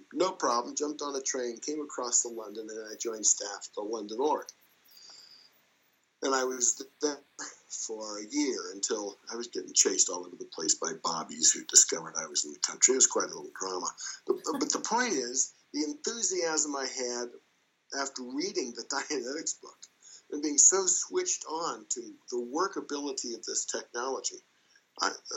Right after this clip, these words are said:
you know, I, I didn't care what it took. I'm gonna find out more about this. Getting kicked out of countries, and so <laughs> I'm getting chased by bobbies all over London. Uh, I'm doing this. And so, but finally,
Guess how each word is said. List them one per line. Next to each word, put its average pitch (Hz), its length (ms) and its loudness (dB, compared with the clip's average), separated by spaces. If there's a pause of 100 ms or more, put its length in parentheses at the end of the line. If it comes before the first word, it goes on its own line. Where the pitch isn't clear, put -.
(140)
you 156 80 0
know, 160 80 2
I, 139 240 2 (180)
I 170 140 8
didn't 190 340 0
care 160 160 2
what 147 320 0
it - 180 -4
took. - 300 -2 (220)
I'm 160 160 0
gonna 175 220 2
find 139 360 0
out 123 160 -2
more 107 220 -6
about 127 240 0 (100)
this. - 220 -8
Getting 113 220 -2
kicked - 340 -6
out 95 80 -6
of - 100 -12
countries, 170 720 4 (520)
and 123 160 2
so - 220 10
<laughs> 160 40 2
I'm - 80 0 (200)
getting - 220 -8
chased - 340 2
by 127 140 2
bobbies 120 520 -2
all 113 200 -6
over 104 240 -14
London. 120 400 -6 (640)
Uh, 110 360 -8 (440)
I'm 165 260 0
doing 135 400 0
this. - 400 2 (840)
And 110 360 -4
so, 117 200 6 (140)
but 127 120 -2
finally, 160 340 0